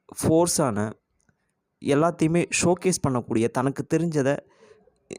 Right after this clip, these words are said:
தன்னோட அழகையும் சரி, தன்னோட அறிவையும் சரி, இந்த உலகத்துக்கு அதிகமா வெளிக்காட்டக்கூடிய கிரகம். குரு தான் கிட்ட இருக்கிற அறிவை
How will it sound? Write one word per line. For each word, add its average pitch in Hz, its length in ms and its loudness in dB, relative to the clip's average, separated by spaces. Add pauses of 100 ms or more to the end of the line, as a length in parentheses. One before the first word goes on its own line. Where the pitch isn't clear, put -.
(460)
தன்னோட 143 360 2
அழகையும் 147 580 -2
சரி, 147 260 0
தன்னோட 117 220 0
அறிவையும் 143 540 2
சரி, 131 160 -4
இந்த 127 200 -2
உலகத்துக்கு 135 460 0
அதிகமா 139 300 0
வெளிக்காட்டக்கூடிய 123 680 -2
கிரகம். 78 320 -12 (1080)
குரு 180 360 -2 (500)
தான் 160 380 0
கிட்ட 165 500 0
இருக்கிற 139 500 -4
அறிவை 127 540 -2